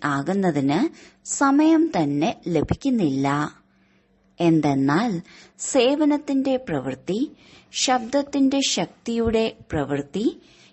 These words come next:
ഇപ്പോൾ വർദ്ധിച്ചിരിക്കുന്നു. പക്ഷെ ഇതിന് ഒരുമിച്ച് അരമണിക്കൂറോ ഒരു മണിക്കൂറോ എടുക്കുന്നതിന് പകരം ഇടയ്ക്ക് അല്പസമയമെങ്കിലും എടുക്കൂ,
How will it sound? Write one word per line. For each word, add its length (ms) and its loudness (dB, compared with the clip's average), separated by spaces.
ഇപ്പോൾ 500 2
വർദ്ധിച്ചിരിക്കുന്നു. 1200 0
പക്ഷെ 480 0
ഇതിന് 400 4
ഒരുമിച്ച് 600 2
അരമണിക്കൂറോ 1040 -2
ഒരു 300 2
മണിക്കൂറോ 760 -4
എടുക്കുന്നതിന് 680 -2
പകരം 640 -2
ഇടയ്ക്ക് 580 0
അല്പസമയമെങ്കിലും 1500 -2
എടുക്കൂ, 520 -4